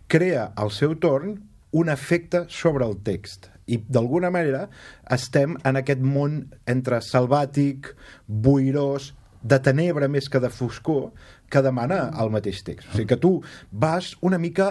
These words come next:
a la deriva, vas una mica sense saber cap on avances mentre vas llegint, no? Per això m'agrada tant la teva traducció, també, perquè trobo que d'alguna manera, el,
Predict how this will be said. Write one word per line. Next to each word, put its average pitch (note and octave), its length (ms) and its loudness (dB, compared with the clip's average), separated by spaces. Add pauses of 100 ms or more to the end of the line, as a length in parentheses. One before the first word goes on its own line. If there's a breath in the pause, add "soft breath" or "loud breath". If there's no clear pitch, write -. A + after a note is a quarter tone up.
a F3 80 0
la F3+ 160 2
deriva, A2+ 340 0
vas G#2 220 -2
una D#3+ 100 0
mica D3 220 0
sense D3 320 -2
saber B2 400 0
cap D3 240 2
on C3 320 0
avances B2 600 2
mentre A#2 280 0
vas A#2 180 -2
llegint, F2+ 460 -4
no? - 140 -12 (640 loud breath)
Per - 180 0
això C3+ 160 2
m'agrada D#3+ 320 0
tant C#3 160 2
la B2+ 80 2
teva B2 160 0
traducció, A2+ 420 -2
també, G2 220 -2
perquè G2 240 -2
trobo C#3 240 4
que D3 80 2
d'alguna C#3 400 0
manera, D#3+ 380 -2 (160)
el, A#2 160 2